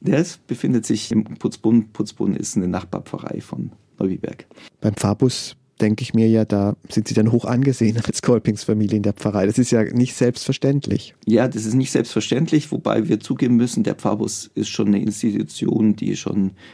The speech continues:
Speaker 1: etwas älter ist. Also mein Vater hat den schon gefahren, aber nicht denselben, sondern den Vorläufer von diesem einen Pfarrbus.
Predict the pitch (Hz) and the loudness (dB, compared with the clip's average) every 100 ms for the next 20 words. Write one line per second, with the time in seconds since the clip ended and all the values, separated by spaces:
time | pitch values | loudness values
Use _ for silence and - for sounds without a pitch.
0 | - - - 95 - 156 208 180 175 180 | -12 -10 -6 -6 2 2 4 2 0 0
1 | 185 - 107 - 98 - 127 143 117 117 | -2 -6 -4 -2 -4 -2 -4 -4 -2 -2
2 | - 113 - 113 107 - 113 123 117 - | -2 -4 0 0 0 -2 -2 -4 -6 -14
3 | - - 107 107 113 - 101 104 131 120 | -18 -4 2 4 4 4 2 4 4 2
4 | 104 104 104 104 120 143 143 156 143 - | 4 4 4 2 4 4 4 4 2 0
5 | 131 127 127 117 - 110 117 110 117 113 | 2 2 4 0 2 0 0 0 -2 0
6 | 120 - | -2 -4